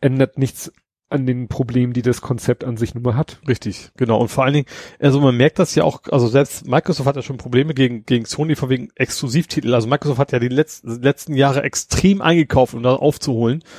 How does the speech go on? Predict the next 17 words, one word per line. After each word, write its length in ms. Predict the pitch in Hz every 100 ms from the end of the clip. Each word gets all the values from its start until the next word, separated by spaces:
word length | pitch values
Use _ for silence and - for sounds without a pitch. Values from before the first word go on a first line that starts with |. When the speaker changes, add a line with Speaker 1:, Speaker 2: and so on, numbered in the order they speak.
| - -
Speaker 2:
Und 140 | 107
sowas 180 | 127 131
hat 160 | 156
Amazon 400 | 131 107 - 117
natürlich 380 | 107 98 107 87
nicht. 360 | 104 - - _
Speaker 1:
Mhm. 200 | 113 90 95 _
Speaker 2:
Äh, 160 | 127 117
genauso 300 | 113 123 110
wie, 120 | 110 113
wie 100 | 113
es 80 |
Google 300 | - 156 135
nicht 200 | 107 101
hat. 200 | - -
Und 120 | 120 113
deswegen 380 | - - 123